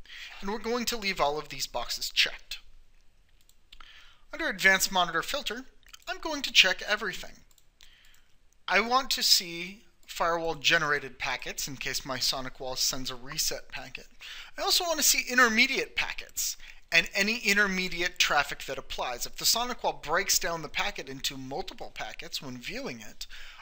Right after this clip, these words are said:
I would like to see where in that line this traffic does get dropped. I'm going to press OK to save all of those changes, and I'm gonna press Start Capture.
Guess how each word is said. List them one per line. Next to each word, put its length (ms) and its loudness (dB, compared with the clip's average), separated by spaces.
I 60 0
would 180 -6
like 220 4
to 80 0
see 420 2
where 240 2
in 100 0
that 260 -2
line 420 -8
this 160 -4
traffic 520 -6
does 220 -6
get 180 -12
dropped. 520 -10
I'm 60 -12
going 240 -2
to 80 0
press 240 2
OK 320 -2
to 140 -4
save 340 2
all 180 2
of 120 -8
those 180 -2
changes, 600 -2
and 80 -10
I'm 40 -8
gonna 160 -4
press 440 0
Start 480 2
Capture. 380 -4